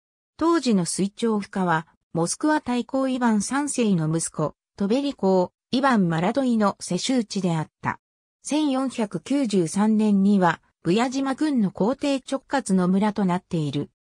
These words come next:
千七百七十六年に、市の地位を得た。水長フカという地名は、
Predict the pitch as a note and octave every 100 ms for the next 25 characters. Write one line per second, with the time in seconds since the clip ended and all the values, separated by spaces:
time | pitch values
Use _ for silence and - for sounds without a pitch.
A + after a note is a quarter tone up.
0 | _ _ _ - F4 D#4+ A3+ G#3+ B3 G#3+
1 | - E3 F#3+ B3+ G3+ F3+ E3 D#3 A3 G3+
2 | F3 E3 - _ _ - C#4 C#4 A#3 A3+
3 | G#3 E3 F3 F#3+ - _ _ _ _ _
4 | - C4+ D4+ C#4+ C#4 - - D4 A3+ G#3+
5 | A3 G#3 - A#3+ A#3+ A3+ G3+ G3+